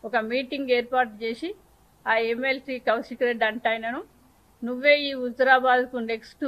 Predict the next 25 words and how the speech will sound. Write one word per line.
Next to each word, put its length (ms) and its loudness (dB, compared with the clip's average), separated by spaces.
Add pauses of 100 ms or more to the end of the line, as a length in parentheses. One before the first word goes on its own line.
(140)
నీకే 320 0
ఎమ్మెల్యే 400 -2
ticket 380 -6
ఇస్తా, 280 -2 (480)
నువ్వు 180 -2
ఈ 120 0
హుజురాబాద్లో 800 2 (140)
ఏమన్నా 280 2
చేసుకోపో" 560 -2 (1200)
అని 200 -4
చెప్పిండు 340 -4 (400)
మొత్తం 460 -4
ఓపెన్గా 460 2
మీటింగ్లోనే. 600 -6 (920)
అంటే 280 0
వీళ్ళు 440 -4
ఇప్పుడు 220 2
ఏం 220 4
చేస్తున్నారు 400 0
అంటే 140 -6 (180)
ఎవరైతే 560 2 (720)
మహిళల 500 2
మీద 300 -2 (1000)
ఎక్కువ 300 0
మాట్లాడి 600 0